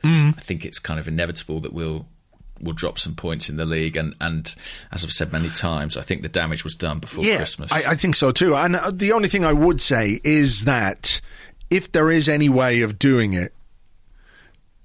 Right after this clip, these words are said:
Speaker 1: um, the fact that we were able to rotate so heavily today and beat a team like Leicester gives you a little bit of hope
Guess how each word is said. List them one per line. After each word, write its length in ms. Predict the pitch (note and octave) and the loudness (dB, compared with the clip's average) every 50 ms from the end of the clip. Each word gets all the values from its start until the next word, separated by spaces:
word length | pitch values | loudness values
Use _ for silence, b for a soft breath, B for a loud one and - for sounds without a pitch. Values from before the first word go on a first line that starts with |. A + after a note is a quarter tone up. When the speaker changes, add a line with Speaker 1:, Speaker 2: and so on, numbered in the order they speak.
| - _ _ | -20 _ _
Speaker 1:
um, 560 | C3 A#2+ A#2+ A#2 A#2 A#2 A#2 A#2+ A#2 B2 - - | -2 0 0 2 2 2 2 2 0 0 -4 -6
the 140 | - - C3+ | -4 -2 -2
fact 360 | - - - E3+ F#3 E3+ C#3 | 0 2 2 2 2 2 0
that 80 | C3 D3 | 0 0
we 180 | C#3+ C#3 C#3 C3+ | 4 4 4 6
were 180 | C3 C3 C3 | 6 6 4
able 280 | C3 C#3 C#3 B2+ B2+ B2 | 4 4 4 4 4 2
to 120 | - - B2+ | 4 4 4
rotate 520 | A#2+ A#2+ A#2+ A#2+ - - C3+ C3 B2 - | 4 4 4 2 2 2 2 2 2 0
so 220 | - - C3 A#2 | 2 2 4 4
heavily 340 | A2+ B2 B2+ A#2 A#2 A2+ A2+ | 4 2 2 2 2 0 0
today 460 | G#2 - A#2 G#2 B2+ B2 A2+ A2+ A2 G#2+ | 0 -2 -2 0 2 2 2 2 2 0
and 260 | G2+ G#2 G#2 F#2+ - | 0 -2 -4 -6 -2
beat 280 | - C3+ C3 C#3 - - | 0 2 2 2 0 -4
a 40 | C3+ | -6
team 340 | - - - B2+ A#2 A#2 A#2 | -4 -2 0 0 2 2 2
like 280 | A2+ G#2+ G#2 G#2 - A#2 | 2 2 2 2 2 2
Leicester 680 | B2 C3+ C#3+ C#3+ - - - - G#2 G2 G2 F#2 - B B B B B B B B B B B B B B B _ _ _ _ _ _ _ _ - B2+ | 2 4 4 4 2 0 2 2 2 2 0 -2 -4 B B B B B B B B B B B B B B B _ _ _ _ _ _ _ _ -8 -4
gives 300 | A2 C#3+ D3+ C3+ B2 C#3 | 0 2 2 2 2 4
you 140 | C#3 C3 B2 | 4 4 4
a 20 | |
little 520 | A#2+ B2 B2+ B2+ B2+ C3 C#3+ C#3+ C3+ B2+ A#2 | 4 4 4 4 4 4 6 6 4 4 4
bit 180 | G#2+ A#2 A2 | 2 2 2
of 240 | G#2+ G2+ F#2+ - - _ - | 2 2 0 -6 -10 _ -4
hope 380 | - A#2 G#2+ G2+ F#2+ - - | -2 0 0 0 -2 -6 -14